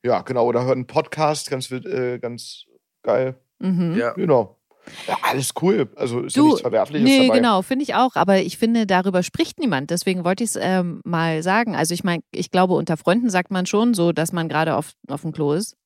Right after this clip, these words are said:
Speaker 2: oder?
Speaker 3: Ja,
Speaker 2: Also wenn
Speaker 3: ja.
Speaker 2: man schreibt. Aber
Speaker 3: Was ich mache, was ich immer mache, ist, ich mache mein Handy auf Mute, wenn ich die Spülung betätige, weil die ist bei uns so
Speaker 2: Ah.
Speaker 3: extremst laut.
Speaker 2: <laughs> Guter Tipp.
Speaker 3: <laughs>
Speaker 2: Mhm.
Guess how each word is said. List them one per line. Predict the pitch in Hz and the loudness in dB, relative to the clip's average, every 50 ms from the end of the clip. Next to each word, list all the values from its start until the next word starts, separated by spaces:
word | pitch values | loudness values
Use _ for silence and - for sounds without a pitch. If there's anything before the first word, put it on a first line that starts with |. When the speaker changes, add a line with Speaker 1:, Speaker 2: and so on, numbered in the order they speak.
| _ | _
Speaker 2:
oder? | - 160 160 185 247 294 - - - - - - | -2 0 2 4 2 2 0 -4 -14 -16 -10 -4
Speaker 3:
Ja, | 233 - | -2 0
Speaker 2:
Also | - 180 175 190 185 185 180 175 | 0 0 2 2 2 2 2 2
wenn | 180 | 2
Speaker 3:
ja. | 180 | 2
Speaker 2:
man | 180 175 175 180 | 2 2 0 -2
schreibt. | - - 170 185 247 - - - - - - - - - - - | -2 0 0 0 0 0 -4 -12 -20 -20 -20 -20 -20 -20 -8 -2
Aber | - 185 190 196 190 190 190 | 0 2 4 4 4 4 4
Speaker 3:
Was | 151 160 190 | 2 2 0
ich | 185 180 | 0 4
mache, | 214 214 202 196 226 226 - 170 | 6 6 8 6 4 4 4 2
was | 185 185 202 | 0 -2 -2
ich | 202 | -2
immer | 208 208 202 202 | -2 0 0 2
mache, | 202 196 190 202 | 2 0 0 -2
ist, | 190 175 - | -6 -8 -8
ich | - - - - - _ _ _ - | -12 -14 -16 -16 -20 _ _ _ -8
mache | 131 139 156 170 165 | -2 2 2 2 2
mein | 170 160 156 | 2 0 0
Handy | 160 170 165 160 151 | 0 -2 0 0 2
auf | 135 135 - - | 0 0 0 -2
Mute, | 151 151 156 170 196 220 208 - | -4 -2 0 0 0 -2 -2 0
wenn | 170 165 160 | 0 0 0
ich | 160 - | -2 -2
die | - 139 | -2 -2
Spülung | - - - 139 131 123 123 107 | -2 -2 -2 -4 -4 -4 -4 -4
betätige, | 107 - - 120 117 - - 107 117 113 | -8 -10 -10 -10 -12 -12 -12 -10 -6 -4
weil | 120 120 | -4 -4
die | 123 127 | -4 -4
ist | - - | -4 0
bei | 143 127 | 0 2
uns | 131 151 185 214 | 2 2 0 0
so | 220 - | 0 0
Speaker 2:
Ah. | 190 170 | 0 -2
Speaker 3:
extremst | 147 156 156 - - - - - - 156 165 165 160 160 165 - - - - | -2 -4 -4 -4 -6 -4 -4 -4 -4 -2 -2 -2 -2 -2 -4 -4 -6 -6 -2
laut. | 139 135 123 117 107 - - - | 0 2 2 2 0 -2 -2 0
Speaker 2:
<laughs> | 285 233 - - - - - 392 415 - - _ _ _ - _ - 349 - - - - - - - - - _ - | 0 0 -2 -4 -14 -12 -8 -8 -8 -8 -10 _ _ _ -18 _ -8 -8 -8 -10 -12 -14 -14 -14 -14 -16 -18 _ -18
Guter | - 302 381 370 320 - 339 330 330 | -2 2 4 4 6 6 6 4 6
Tipp. | - 370 370 370 349 | 6 6 6 6 6
Speaker 3:
<laughs> | - - 180 165 156 165 165 151 147 - - - - 151 - | 4 2 2 2 2 4 2 2 2 0 -2 -2 -4 -2 0
Speaker 2:
Mhm. | 254 262 254 247 247 262 294 | 2 2 4 4 4 2 0